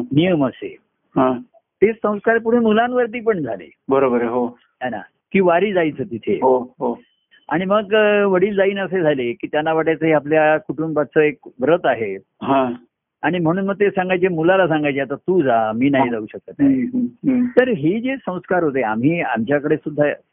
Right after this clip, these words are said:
Speaker 1: जेव्हा, अ, लोक येत होते किंवा
Speaker 2: हम्म.
Speaker 1: महाराज असल्यापासून
Speaker 2: हम्म.
Speaker 1: महाराजांचा असा आग्रह असे की तुम्ही मुलांना वगैरे पण घेऊन येत जा संस्कार, की आम्ही पण सांगायचो.
Speaker 2: हम्म.
Speaker 1: कारण आजकाल मुलांवरती बाहेरचे संस्कार एवढे होतात आणि आई
Speaker 2: हो.
Speaker 1: वडील योग्य संस्कार करू शकत नाही.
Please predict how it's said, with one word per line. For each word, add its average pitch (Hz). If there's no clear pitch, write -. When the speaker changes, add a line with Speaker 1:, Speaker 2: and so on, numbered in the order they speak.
Speaker 1:
जेव्हा, 127
अ, 139
लोक 127
येत 135
होते 113
किंवा 117
Speaker 2:
हम्म. 107
Speaker 1:
महाराज 123
असल्यापासून 110
Speaker 2:
हम्म. 127
Speaker 1:
महाराजांचा 190
असा 185
आग्रह 160
असे 165
की 185
तुम्ही 190
मुलांना 156
वगैरे 190
पण 190
घेऊन 151
येत 151
जा 101
संस्कार, 101
की 156
आम्ही 135
पण 202
सांगायचो. 131
Speaker 2:
हम्म. 120
Speaker 1:
कारण 151
आजकाल 160
मुलांवरती 180
बाहेरचे 139
संस्कार 165
एवढे 165
होतात 156
आणि 151
आई 120
Speaker 2:
हो. 160
Speaker 1:
वडील 175
योग्य 165
संस्कार 165
करू 175
शकत 160
नाही. 104